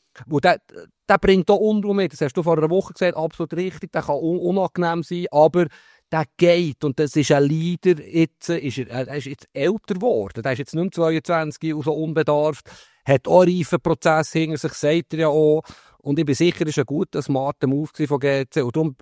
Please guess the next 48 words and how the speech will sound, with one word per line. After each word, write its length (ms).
widerspreche 640
ich 40
dir. 280
Ich 220
finde, 280
G 280
C 200
hat 200
die 80
bessere 420
Ausgangslage 460
als 100
Zürich 340
in 60
der 100
Liga, 320
wo 120
sie 100
auch 140
ein 80
bisschen 180
weniger 380
Unruhe 380
haben, 340
ähm, 180
ähm, 840
so 100
gegen 220
uns 340
oder 160
für 100
die 60
Spieler. 440
Und 240
wo 160
sie 140
mittlerweile 580
mehr 220
Qualität 640
im 60
Kader 340
haben. 240
Also, 220
oder 300
widersprichst 480
du 40
mir 20
da? 220